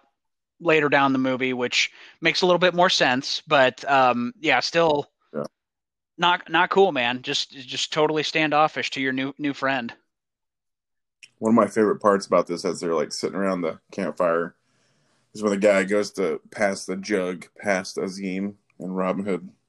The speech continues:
Speaker 2: It's like, "Whoa, dude."
Speaker 1: Yeah.
Speaker 2: You know, give some, give some booze to my brother Azim there. I, I like that. I like that. Uh, I like them calling that out.
Speaker 1: Yeah, I, I did too. And it, um,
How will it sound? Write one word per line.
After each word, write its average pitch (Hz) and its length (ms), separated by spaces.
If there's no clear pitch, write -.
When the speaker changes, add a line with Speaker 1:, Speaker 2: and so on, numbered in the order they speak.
Speaker 2:
It's - 100
like, 92 140
"Whoa, 101 460
dude." 92 380
Speaker 1:
Yeah. 131 320
Speaker 2:
You 123 80
know, - 60
give - 160
some, - 120
give 131 140
some 110 140
booze 107 280
to 107 80
my 92 140
brother 95 380
Azim 92 380
there. 78 340
I, - 80
I - 60
like 90 260
that. 78 300
I 98 60
like 101 240
that. 87 200
Uh, 78 220
I 95 40
like 92 140
them 87 120
calling 92 260
that 82 100
out. 82 260
Speaker 1:
Yeah, 151 420
I, 165 160
I 160 120
did 151 160
too. 143 240
And 143 100
it, 143 160
um, 123 520